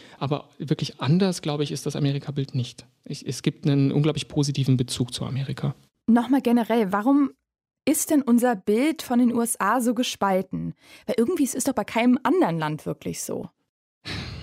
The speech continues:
Speaker 1: Das kann man nicht so richtig beantworten. Ich glaube, das liegt einfach daran, dass man von Anfang an immer schon sich selbst, äh, irgendwie über de-, über Amerika definiert hat,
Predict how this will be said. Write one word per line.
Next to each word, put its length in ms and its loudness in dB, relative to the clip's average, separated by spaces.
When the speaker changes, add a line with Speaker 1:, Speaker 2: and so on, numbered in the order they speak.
Speaker 1:
Das 180 -4
kann 160 0
man 400 4
nicht 140 0
so 80 2
richtig 380 -4
beantworten. 460 0
Ich 80 0
glaube, 180 2
das 120 0
liegt 200 -2
einfach 160 0
daran, 300 0
dass 160 -4
man 120 2
von 200 -4
Anfang 360 0
an 240 0
immer 240 4
schon 440 0
sich 280 -2
selbst, 580 -2
äh, 360 0
irgendwie 280 0
über 300 2
de-, 120 0
über 280 0
Amerika 360 0
definiert 520 0
hat, 240 -6